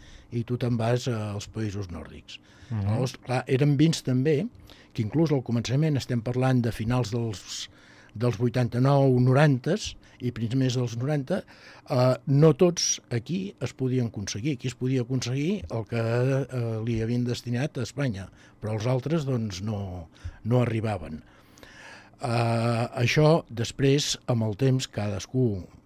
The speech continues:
Speaker 1: com que va anar progressant, cadascú va anar fent el seu celler i també es van anar augmentant les produccions de vi i cadascú va anar a,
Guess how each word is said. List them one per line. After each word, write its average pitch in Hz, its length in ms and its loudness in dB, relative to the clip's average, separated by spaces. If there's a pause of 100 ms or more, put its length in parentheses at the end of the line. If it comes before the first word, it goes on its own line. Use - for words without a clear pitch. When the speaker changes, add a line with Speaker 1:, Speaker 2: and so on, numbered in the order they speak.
Speaker 1:
com 101 160 -8
que 92 100 -8
va 113 120 0
anar 110 160 -2
progressant, 107 640 -2
cadascú 110 580 -2
va 104 120 -2
anar 98 160 -4
fent 110 220 -4
el 85 100 -8
seu - 180 -8
celler 139 540 -2
i 117 120 -6
també 101 580 -6 (300)
es 92 180 -8
van 98 480 -6
anar 101 520 -6 (180)
augmentant 113 600 0
les 95 140 -6
produccions 98 520 -8
de 120 100 -2
vi 139 240 -4 (340)
i 117 100 -6
cadascú 98 520 -8
va 113 100 -4
anar 107 500 -6
a, 113 160 -10